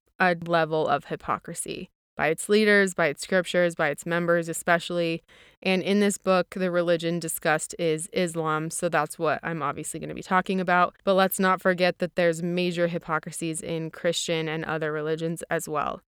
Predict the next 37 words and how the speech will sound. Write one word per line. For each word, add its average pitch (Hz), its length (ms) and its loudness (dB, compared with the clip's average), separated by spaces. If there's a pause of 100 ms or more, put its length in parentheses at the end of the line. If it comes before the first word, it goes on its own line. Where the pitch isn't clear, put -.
So 208 140 2
if 196 100 2
you 214 120 6
remember, 190 520 4
Baba 165 480 4
was 160 300 2
not 165 360 4
a 170 80 -2
religious 160 440 -2
man. 156 300 -4
He 175 160 -4
mocked 165 380 2
Amir's 165 400 -2
school - 420 0
teachers, 196 500 0
he 175 100 -4
questioned 165 600 -4 (280)
the 170 80 0
Muslim 160 460 -2
leaders 180 400 0
constantly, 180 800 -2 (160)
and 196 160 2
Amir 190 260 4
grew 185 240 2
up 175 220 2
with 180 180 0
this 160 340 0
and 175 200 -4
also 170 340 2
questioned 165 560 -4
the 160 100 -2
religion 160 520 -4
and 156 200 -6
its - 160 -10
leaders. - 500 -8 (100)
So 196 180 2
this 208 240 2